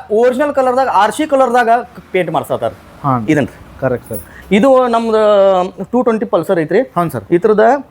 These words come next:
Speaker 1: ಆ, ಚೆಸ್ಟ್ ಪೇಂಟ್, ಬಾಡಿ ಪೇಂಟಿಂಗ್ ಬಂದಿತ್ರಿ.
Speaker 2: ಹಾ.
Speaker 1: ಈಗ ಒಂದ್ ಎಂಟು ದಿವಸ ಆತ್ರಿ, ಈಗ ರೆಡಿ ಆಗದೈತ್ರಿ ಇದ.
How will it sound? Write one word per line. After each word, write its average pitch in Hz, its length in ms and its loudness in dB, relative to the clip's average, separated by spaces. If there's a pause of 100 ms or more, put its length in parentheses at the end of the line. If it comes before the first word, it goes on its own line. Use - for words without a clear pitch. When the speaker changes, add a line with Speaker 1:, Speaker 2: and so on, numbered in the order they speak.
(340)
Speaker 1:
ಆ, 175 200 0
ಚೆಸ್ಟ್ 233 300 0
ಪೇಂಟ್, 254 520 0 (120)
ಬಾಡಿ 165 180 2
ಪೇಂಟಿಂಗ್ 165 360 -2
ಬಂದಿತ್ರಿ. 151 280 -2
Speaker 2:
ಹಾ. 143 440 -6
Speaker 1:
ಈಗ 160 160 2
ಒಂದ್ 160 220 2
ಎಂಟು 151 260 0
ದಿವಸ 170 180 2
ಆತ್ರಿ, 196 220 2
ಈಗ 190 200 4
ರೆಡಿ 135 200 2
ಆಗದೈತ್ರಿ 117 400 0
ಇದ. 120 60 0